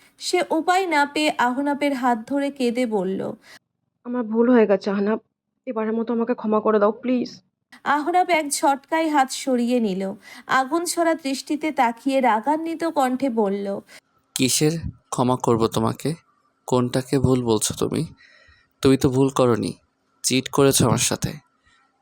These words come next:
Speaker 3: তুমি একটা চিটার। দুই নৌকায় পা দিয়ে চলা মানুষ কখনো কারো ভালোবাসা পাওয়ার যোগ্য হয় না, তুমিও সেই যোগ্য মানুষ নও।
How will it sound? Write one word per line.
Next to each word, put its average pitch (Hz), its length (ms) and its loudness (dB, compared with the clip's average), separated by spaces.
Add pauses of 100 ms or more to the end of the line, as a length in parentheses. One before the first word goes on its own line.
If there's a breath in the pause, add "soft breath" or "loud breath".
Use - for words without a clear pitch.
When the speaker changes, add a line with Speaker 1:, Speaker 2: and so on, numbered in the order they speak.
(120)
Speaker 3:
তুমি 131 160 4
একটা 127 200 0
চিটার। 113 460 -2 (760)
দুই 135 200 4
নৌকায় 135 520 4 (460 soft breath)
পা 113 180 4
দিয়ে 127 200 2
চলা 135 260 2
মানুষ 120 400 0
কখনো 131 280 0
কারো 127 200 0
ভালোবাসা 120 500 0
পাওয়ার 120 280 2
যোগ্য 110 300 0
হয় 101 200 0
না, - 220 -10 (520 loud breath)
তুমিও 139 280 4
সেই 147 200 2
যোগ্য 120 320 0
মানুষ 120 420 0
নও। - 120 -2